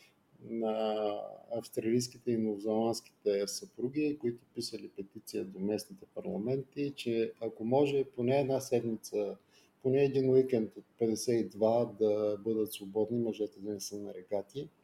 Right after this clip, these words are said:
Не казвам, че отиваме към този стандарт, към този формат, но наистина станаха много. Особено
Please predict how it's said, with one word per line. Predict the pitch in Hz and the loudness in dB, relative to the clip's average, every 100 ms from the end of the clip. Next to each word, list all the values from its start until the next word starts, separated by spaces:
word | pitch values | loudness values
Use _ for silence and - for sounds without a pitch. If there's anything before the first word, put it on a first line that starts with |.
| - - - - | -18 -18 -14 -4
Не | 110 | 6
казвам, | 127 131 151 | 8 10 8
че | 147 127 | 4 2
отиваме | 123 127 117 110 | 4 4 4 2
към | 110 104 101 _ | 0 -2 -4 _
този | - 110 107 101 107 | 4 6 6 0 -2
стандарт, | 98 - 101 98 110 117 | -4 -4 -2 2 0 0
към | - 104 | -6 -6
този | - 107 101 98 - | 0 0 0 -8 -8
формат, | 95 98 117 139 - - _ _ - | -6 -2 -4 -4 -12 -20 _ _ -4
но | 123 | 2
наистина | 123 135 143 147 131 | 4 4 2 0 0
станаха | - 127 120 117 117 | 0 0 0 0 -2
много. | 113 107 95 | 2 2 0
Особено | 95 - 139 151 | 0 0 2 2